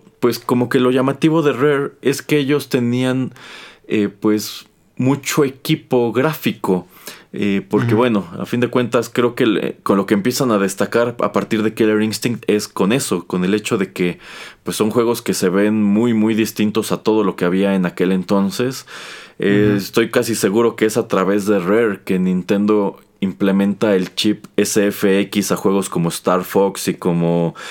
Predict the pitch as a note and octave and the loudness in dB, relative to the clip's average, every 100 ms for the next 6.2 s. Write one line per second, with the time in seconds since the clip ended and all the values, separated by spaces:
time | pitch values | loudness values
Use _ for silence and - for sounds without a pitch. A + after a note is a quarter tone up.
0 | - - F#2 G2+ G#2+ G2+ G2+ G#2 - G2+ | -16 -8 0 2 4 2 0 -2 0 0
1 | G2+ G2+ F#2+ F2+ G2 G2 - G2 G2 G2 | 2 0 -2 0 0 0 0 0 0 -2
2 | - E2 _ G#2 A#2 D3+ C3+ C3 C3 C3+ | -2 -4 _ -2 -2 -2 0 0 0 0
3 | C3+ C3+ C3 G2+ F2+ G2+ A2 B2+ G2 F#2 | 2 0 0 0 2 0 0 0 2 0
4 | F2 G2 F2 F#2 G2+ E3 F3+ A2+ F#2+ F2+ | -2 -2 2 2 2 2 2 2 2 0
5 | F2 G2 F#2+ G2 - - F2+ - G2+ G2 | 0 -2 0 0 -2 -2 -2 0 0 0
6 | B2 | -2